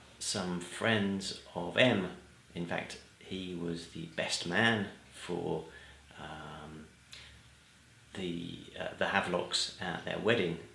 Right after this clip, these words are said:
and, uh, they get murdered by some, uh, some Cuban heavies,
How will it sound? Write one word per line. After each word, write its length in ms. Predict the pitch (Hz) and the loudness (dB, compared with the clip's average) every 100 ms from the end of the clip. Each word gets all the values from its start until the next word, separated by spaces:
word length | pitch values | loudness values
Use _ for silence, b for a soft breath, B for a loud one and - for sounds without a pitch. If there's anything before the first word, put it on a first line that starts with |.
| 95 | -8
and, 500 | 87 87 85 90 90 B B B B B B - - - - - - | -6 -2 -2 -2 -4 B B B B B B -20 -20 -20 -20 -20 -6
uh, 300 | 117 113 101 - - - - - - - - - | -2 0 -2 -4 -14 -20 -20 -20 -20 -20 -10 0
they 200 | 139 127 | 0 4
get 340 | 127 - - | 4 2 0
murdered 560 | 117 123 123 110 101 - | 2 6 6 6 4 2
by 580 | 101 98 95 98 95 92 - - - | 2 4 6 4 2 0 -8 -14 -6
some, 920 | - - 92 92 92 90 90 85 - - - - - | -4 -2 0 0 0 0 0 -2 -6 -10 -14 -12 -12
uh, 640 | 82 76 71 73 78 82 - - - - | -10 -8 -10 -10 -10 -10 -12 -16 -20 -14
some 340 | - 90 85 87 | -8 -4 -4 -4
Cuban 340 | - 147 113 82 | 4 6 6 4
heavies, 480 | 82 82 - - | 0 0 -2 -6